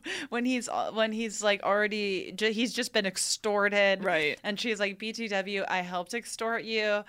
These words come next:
Speaker 1: Also, I'm gay. See ya."
Speaker 2: Bye-bye.
Speaker 1: Like, it's amazing. It's,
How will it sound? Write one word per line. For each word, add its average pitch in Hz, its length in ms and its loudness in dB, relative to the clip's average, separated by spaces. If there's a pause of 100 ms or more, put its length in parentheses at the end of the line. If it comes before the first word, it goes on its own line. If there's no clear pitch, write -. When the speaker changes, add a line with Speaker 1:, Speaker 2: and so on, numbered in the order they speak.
(360)
Speaker 1:
Also, 202 480 0
I'm 226 240 2
gay. 185 440 2 (280)
See 277 600 -4
ya." 277 40 2
Speaker 2:
Bye-bye. 247 480 6
Speaker 1:
Like, 202 180 4
it's 214 280 2
amazing. 339 1040 0
It's, - 460 -6